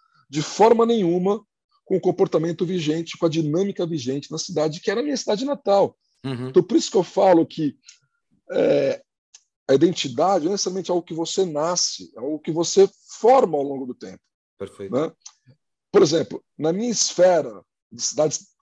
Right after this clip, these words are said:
Speaker 1: queridas, a minha cidade natal, ela tá abaixo dos top duzentos, eu acho.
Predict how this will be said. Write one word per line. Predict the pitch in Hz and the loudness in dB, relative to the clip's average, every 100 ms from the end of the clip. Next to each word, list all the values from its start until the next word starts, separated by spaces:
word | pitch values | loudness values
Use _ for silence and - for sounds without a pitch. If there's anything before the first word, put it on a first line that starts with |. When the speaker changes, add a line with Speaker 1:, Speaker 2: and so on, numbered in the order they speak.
| - | 0
Speaker 1:
queridas, | 151 139 226 247 240 156 107 - - | 2 4 0 -2 -4 -4 -4 -6 -8
a | 151 | -8
minha | 240 | -4
cidade | 226 196 | -2 -2
natal, | 151 - 202 269 208 - _ _ - | -4 0 4 4 4 -4 _ _ -2
ela | 170 | 0
tá | 214 | 2
abaixo | 202 175 170 220 285 311 | 0 2 4 4 4 0
dos | 302 - | -4 -4
top | - - 320 | -2 -2 -6
duzentos, | 330 214 208 233 160 107 | -8 4 4 4 0 -12
eu | 107 | -12
acho. | 80 71 - | -12 -12 -18